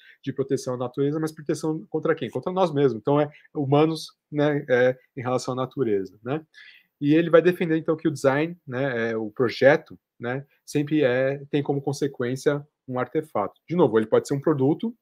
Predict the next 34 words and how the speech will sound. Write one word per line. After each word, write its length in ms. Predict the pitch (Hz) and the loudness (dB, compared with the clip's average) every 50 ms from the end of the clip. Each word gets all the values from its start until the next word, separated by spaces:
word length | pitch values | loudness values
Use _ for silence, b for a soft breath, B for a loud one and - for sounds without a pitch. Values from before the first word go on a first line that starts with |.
| _ _ _ | _ _ _
né, 240 | 123 123 135 131 117 - _ | -4 -2 -2 -2 -4 -8 _
físico, 380 | - 123 131 151 165 180 - _ _ | -4 -2 -2 -2 -4 -8 -12 _ _
tangível, 560 | _ 139 113 104 101 113 123 139 151 196 202 202 B B B B B B | _ -4 -4 -4 -6 -2 -2 4 4 4 4 4 B B B B B B
mas 120 | 135 123 | 0 0
ele 80 | 120 - | 2 4
pode 160 | - 156 - | 4 4 4
ser 40 | 175 | 2
um 60 | 170 | 2
método, 480 | 151 147 147 135 131 - 107 101 95 _ _ _ _ | 4 6 6 6 4 2 -6 -8 -14 _ _ _ _
uma 160 | - 117 117 | -8 -8 -6
maneira 380 | 110 110 117 120 120 127 131 123 | -6 -4 -4 -2 0 0 0 0
de 80 | 120 - | -2 -2
pensar, 420 | - 120 107 - - 127 123 120 | -4 -6 -6 -2 -2 -2 -2 0
uma 220 | 104 101 104 101 - _ | -4 -6 -8 -8 -6 _
fórmula, 420 | - 117 110 107 104 95 92 87 92 | 2 2 2 2 -2 -6 -8 -6 -6
né? 120 | 113 143 143 _ _ _ _ b b b b b b b b b _ _ _ _ _ | -6 -8 -8 _ _ _ _ b b b b b b b b b _ _ _ _ _
E 40 | 196 | 10
aí 120 | 175 170 165 | 10 10 10
ele 140 | 170 170 | 10 12
vai 100 | 165 180 | 12 12
chamar, 340 | 170 - 165 147 139 143 147 | 10 10 4 2 4 4 2
de 120 | 143 143 - | 2 0 -6
fato, 560 | - - 131 123 127 127 - 147 139 - - | 0 2 4 4 4 0 -2 -6 -4 -4 0
é, 400 | 123 123 120 117 117 117 117 117 | 2 4 4 4 4 2 0 -2
essas 240 | 110 - 135 - - | -6 -8 -10 -8 -4
ciências 340 | - 147 151 143 151 143 | -2 -2 -2 -2 -4 -4
do 100 | 123 123 | 0 0
artificial, 800 | 117 110 - - - - - - - 123 139 147 147 135 139 _ _ _ _ _ _ _ _ _ | -2 -2 -2 -10 -18 -20 -12 -4 0 2 2 2 2 0 -2 _ _ _ _ _ _ _ _ _
que 100 | - 123 | -6 -6
é 40 | 107 | -6
criar, 560 | - - - 117 117 120 131 139 135 135 - _ _ _ _ _ _ _ _ _ _ _ _ _ _ _ _ _ _ _ - | -6 -4 0 2 2 4 4 2 2 0 -6 _ _ _ _ _ _ _ _ _ _ _ _ _ _ _ _ _ _ _ -6
é, 800 | - 110 107 107 107 104 104 104 101 101 101 101 101 101 104 - - | -4 -2 0 2 2 2 2 2 0 -2 -4 -4 -6 -6 -8 -10 -10
esses 220 | 110 - - 110 110 | -12 -12 -6 -2 -2
artefatos 800 | 110 - - 113 - - - 143 156 156 - - - - _ | -2 -2 -2 -6 -6 -2 0 0 0 0 -2 -10 -20 -20 _